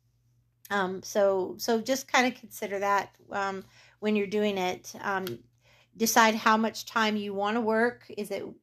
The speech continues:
you know, and how much time do you wanna have for family or, or your, your hobbies, your quiet time, your peace time, that kind of thing. So, um,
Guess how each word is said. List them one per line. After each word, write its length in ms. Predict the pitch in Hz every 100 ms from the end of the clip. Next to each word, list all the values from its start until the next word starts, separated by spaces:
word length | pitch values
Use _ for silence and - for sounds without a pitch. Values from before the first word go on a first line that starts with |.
| _ - - _
you 80 | 220
know, 100 | 202
and 120 | 214
how 80 | 202
much 180 | 202
time 220 | - 214 196
do 60 |
you 60 | 202
wanna 180 | 196 202
have 300 | 190 190 -
for 180 | 190
family 520 | 185 208 196 190 190 190
or, 240 | 185 196
or 200 | - 180
your, 340 | 190 185 190 180 -
your 240 | 208 202
hobbies, 580 | 208 180 180 185 190 185
your 160 | 196
quiet 420 | 190 - 185 180 -
time, 300 | 190 185 185
your 180 | 180
peace 380 | 190 - 208 -
time, 340 | - 175 185 202 _ - - -
that 180 | 202
kind 180 | - 196
of 100 | 196
thing. 340 | - 196 202 214 - -
So, 380 | - 262 226 220
um, 500 | - 214 190 185 208